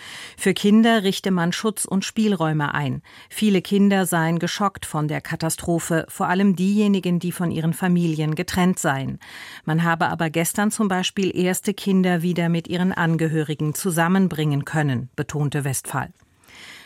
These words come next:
Bei der Sturzflut am Mittwoch kamen nach jüngsten Angaben mehr als sechshundertzwanzig Menschen ums Leben. Viele werden noch vermisst, darunter einige Deutsche.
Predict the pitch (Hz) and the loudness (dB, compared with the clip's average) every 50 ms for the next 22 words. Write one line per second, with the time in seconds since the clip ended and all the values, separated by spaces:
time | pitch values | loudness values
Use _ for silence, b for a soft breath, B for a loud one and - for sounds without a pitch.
0 | B B 156 143 156 160 - - 196 196 202 - - 214 208 208 - - 175 185 | B B -2 0 0 0 0 0 0 0 0 -2 -2 0 0 0 0 0 2 2
1 | 185 190 190 - - 214 208 - - - - 190 185 175 190 196 208 208 190 170 | 2 2 0 0 -2 -2 -2 -4 -6 -6 -2 0 0 2 2 2 2 2 0 0
2 | - - 170 160 160 - - - 175 - - 160 165 180 170 170 156 160 - 170 | -2 -2 -2 -2 -2 -2 -4 -4 -4 -4 -2 0 0 0 0 0 0 0 0 2
3 | 165 165 165 175 180 185 143 165 - - 185 180 - - 208 185 165 160 - - | 2 2 2 0 0 -2 -2 -4 -4 -4 -6 -6 -4 -2 -2 0 0 0 -2 -2
4 | - 165 160 156 - 165 - - 185 175 170 170 - - 180 147 165 180 - - | -2 -2 -2 -2 -4 -6 -4 -2 0 2 2 2 0 -2 -2 -2 -2 -2 -2 0
5 | 175 165 165 156 160 160 147 - B B B B B B B - - 202 196 190 | 0 2 2 2 2 0 0 -2 B B B B B B B -4 0 2 2 4
6 | 185 170 156 160 151 143 - 151 147 151 135 - - 185 180 175 160 135 - - | 2 2 2 0 -2 -2 -2 -2 -2 -2 -4 -2 0 2 2 4 2 2 0 -6
7 | - - - - 160 147 156 151 147 170 156 - 160 160 170 175 196 185 - 190 | -10 -12 -8 -6 -4 -2 -2 -2 -2 -2 -2 0 0 0 0 0 0 0 0 0
8 | 165 151 - - - 151 - | 0 0 -2 -4 -6 -6 -8